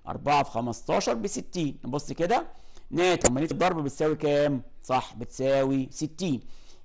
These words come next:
ناتج عملية الجمع كانت تسعتاشر، ناتج عملية الطرح كانت حداشر، ناتج عملية ضرب خمستاشر في أربعة بكام؟ بستين.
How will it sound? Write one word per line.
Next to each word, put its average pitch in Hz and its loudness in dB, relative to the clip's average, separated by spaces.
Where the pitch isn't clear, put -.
ناتج 139 0
عملية 127 0
الجمع 131 0
كانت - -6
تسعتاشر، 151 0
ناتج 127 -4
عملية 131 0
الطرح - 0
كانت - -10
حداشر، 151 2
ناتج 131 -4
عملية 139 2
ضرب 175 2
خمستاشر 139 -2
في 143 -2
أربعة 139 4
بكام؟ 143 2
بستين. 147 0